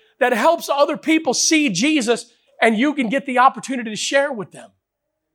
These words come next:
Man, that's what this is about.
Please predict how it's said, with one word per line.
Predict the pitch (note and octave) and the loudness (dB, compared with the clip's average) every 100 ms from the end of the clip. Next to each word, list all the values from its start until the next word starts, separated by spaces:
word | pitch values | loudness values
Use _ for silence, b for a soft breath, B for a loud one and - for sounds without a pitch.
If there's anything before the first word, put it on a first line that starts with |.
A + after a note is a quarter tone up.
| _ _ _ _ _ _ b b | _ _ _ _ _ _ b b
Man, | D4+ D4 G3+ | 0 0 0
that's | C#4 E4 F#4 - | 0 2 0 0
what | D4 C4+ | 0 0
this | B3+ A3+ G#3 | -2 -2 -4
is | F3+ | -6
about. | E3 C#4 D#4 D#4+ | -4 0 0 -2